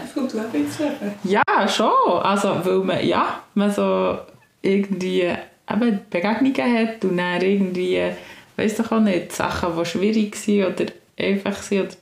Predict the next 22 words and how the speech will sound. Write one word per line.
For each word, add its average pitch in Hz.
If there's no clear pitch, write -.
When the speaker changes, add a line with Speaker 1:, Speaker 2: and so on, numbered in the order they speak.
Speaker 2:
toll 190
sind, 196
hat. 185
Und 175
es 180
ist 180
einfach 180
weniger 196
Alltagstrott. 208
Und 196
gleich 233
hast 247
du 240
dann 190
eben, 165
ich -
glaub, 170
das 190
wollte 196
ich 196
vorher 190
sagen. 180